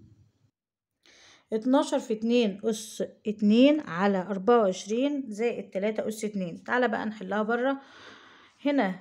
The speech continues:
هنزل الاتناشر، هحل الأسس الأول. أدي اتناشر زي ما هي، في اتنين أس اتنين يعني اتنين في نفسها مرتين بأربعة، على أربعة وعشرين موجب تلاتة أس اتنين يعني تلاتة في نفسها مرتين يعني تلاتة في تلاتة.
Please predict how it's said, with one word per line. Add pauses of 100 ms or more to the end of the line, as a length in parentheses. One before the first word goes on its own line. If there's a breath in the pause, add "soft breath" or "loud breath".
هنزل
الاتناشر،
هحل
الأسس
الأول.
أدي
اتناشر
زي
ما
هي،
في
اتنين
أس
اتنين
يعني
اتنين
في
نفسها
مرتين
بأربعة، (520 loud breath)
على
أربعة
وعشرين (140)
موجب
تلاتة
أس
اتنين
يعني
تلاتة
في
نفسها
مرتين
يعني
تلاتة
في
تلاتة.